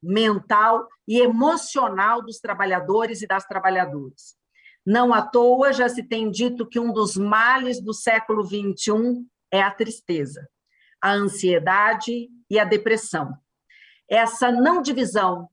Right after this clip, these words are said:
do espaço do trabalho para o espaço da casa contribui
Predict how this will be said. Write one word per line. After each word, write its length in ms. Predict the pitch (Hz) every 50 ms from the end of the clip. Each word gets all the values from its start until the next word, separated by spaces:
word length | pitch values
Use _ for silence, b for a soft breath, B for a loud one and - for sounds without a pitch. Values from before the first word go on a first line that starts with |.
| _
do 100 | 160 185
espaço 640 | 208 196 - - - _ 233 240 262 277 - - 262
do 140 | 226 240 240
trabalho 480 | 247 247 220 196 202 190 196 196 190 185
para 160 | - 180 180
o 20 |
espaço 520 | 185 - - - - 208 220 220 220 - 180
da 120 | 175 170
casa 540 | - - 185 185 190 202 208 208 226 226 220 - _ _ _ _ _ _ _
contribui 880 | - 285 302 302 294 320 302 277 196 180 240 240 240 247 247 247 247